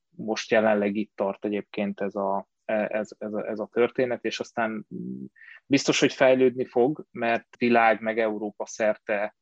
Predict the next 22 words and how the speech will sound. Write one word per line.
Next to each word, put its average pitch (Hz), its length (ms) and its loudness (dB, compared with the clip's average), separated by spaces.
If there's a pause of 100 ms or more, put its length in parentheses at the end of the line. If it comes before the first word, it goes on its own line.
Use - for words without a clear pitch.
(380)
logisztikai 104 640 -2
szakemberek 104 640 -2
tízezrei 98 560 -4
dolgoznak 98 560 -4
azon, 98 280 -4
hogy 101 200 -4
ebből 98 260 -6
hogy 98 200 -4
lehet 98 280 -6
üzletet 98 380 -6
csinálni, 104 380 -6
úgyhogy 101 280 -8
kíváncsian 95 540 -12
várom, 92 260 -8
hogy 92 140 -16
a - 100 -20
következő 95 500 -12
években 92 340 -14
hol 92 300 -10
fog 98 120 -14
ez - 160 -14
fejlődni. 139 520 -14